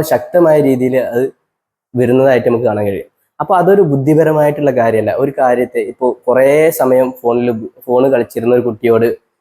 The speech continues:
ചെന്നിട്ട് പറയാണ് നാളെ മുതൽ ഇത് ഫോൺ എടുക്കരുത് എന്ന് പറഞ്ഞാൽ അതൊരിക്കലും നടക്കാത്ത കാര്യമാണ്. അപ്പൊ നമുക്ക് പതിയെ പതിയെ കുറച്ചു കൊണ്ടുവരിക എന്നതാണ് സാധ്യമായ ഒരു കാര്യം. അപ്പൊ ആദ്യം കണ്ടെത്തേണ്ടത് ഈ കുട്ടി എത്ര സമയം ഫോൺ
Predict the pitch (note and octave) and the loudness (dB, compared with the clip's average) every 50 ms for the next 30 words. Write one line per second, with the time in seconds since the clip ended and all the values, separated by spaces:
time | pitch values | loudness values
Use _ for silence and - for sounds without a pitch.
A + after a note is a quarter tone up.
0 | _ _ - B2+ B2+ A#2+ B2+ A#2+ A#2 A2 A2+ A2 A2 G#2 - - _ _ _ - | _ _ -2 0 0 2 2 2 2 2 2 0 0 -2 -6 -10 _ _ _ -4
1 | A2+ A#2 B2 C3+ D3 D3+ D3+ C3+ C#3 C3+ C3+ C3+ C3 - A#2+ A#2+ B2 B2+ A#2+ A#2 | -2 0 0 2 2 2 2 0 0 0 -2 -4 -6 -4 -2 0 0 0 0 -2
2 | A#2 B2 A#2+ A#2+ B2 B2+ B2 B2+ B2+ A#2+ A#2 A2+ A#2+ B2 B2 - - - - _ | -2 -2 -2 -2 -2 -2 0 0 0 0 0 0 0 -2 -2 -4 -8 -18 -20 _
3 | _ _ _ _ - D3 D3+ F3 E3 D#3 - - F#3 F#3 F#3 E3+ C#3+ B2 - - | _ _ _ _ -6 -2 0 2 2 0 0 0 0 2 2 2 0 0 -2 -2
4 | C3 B2+ C3 A#2+ A#2 G#2+ G#2 G#2 G2+ F#2+ - _ _ _ _ _ _ _ - F3 | -2 -2 0 0 0 0 -2 -2 -6 -8 -12 _ _ _ _ _ _ _ -10 -4
5 | - G3 F#3 F3 F#3 F#3 F3+ - D3 - - D3 C3+ C3+ C#3 D#3 E3+ E3 E3 D3 | 0 2 2 4 2 2 2 0 -2 0 0 -2 0 2 2 2 2 2 0 0
6 | C3+ C3 C3+ C#3 D3 C#3 - - A#2+ A#2+ - - - D3+ D3 C3+ B2 A#2 A#2 A#2 | 0 2 2 2 2 0 0 -2 -2 -2 -2 -4 -4 0 0 2 2 2 2 4
7 | A#2+ A#2+ A#2+ B2 A#2 A#2 A2 A#2 A2 A2+ A#2 A2+ - - A2+ A2 A2 A#2 A2+ B2+ | 4 2 2 2 0 0 0 0 0 0 -2 -6 -4 -2 -2 -2 -2 -2 -2 -2
8 | B2 A#2+ A2+ G#2+ A2 A2 B2 - _ _ _ _ - - E3+ E3 D3+ A#2+ G#2+ G#2 | -2 0 0 -2 -2 -2 -4 -6 _ _ _ _ -6 -2 0 2 2 2 2 0
9 | G#2 - - _ _ _ - A3 G#3+ F#3+ F#3 F#3+ G3 G3 F#3+ F#3 G3 A#3 A#3+ A3 | -2 -4 -8 _ _ _ -4 -2 0 0 2 2 0 0 -2 0 0 0 0 0
10 | - - _ _ _ _ _ _ _ - C3+ C3 C#3 C#3 D3 D3 - C3+ B2+ A#2 | -4 -12 _ _ _ _ _ _ _ -4 0 0 2 2 0 0 0 0 2 2
11 | A#2 A2+ B2 B2+ G#2+ - - F#3+ G3 - D#3 - - F3 D#3 - - - - - | 2 0 0 0 -2 0 0 0 0 0 -4 0 2 2 2 2 0 -4 -4 -2
12 | F#3+ G3 F#3+ - F3+ D#3 C#3+ C#3+ D3 D3+ - - - - A#2+ B2 | 0 0 0 0 0 0 2 2 2 0 -2 -6 -4 -2 0 2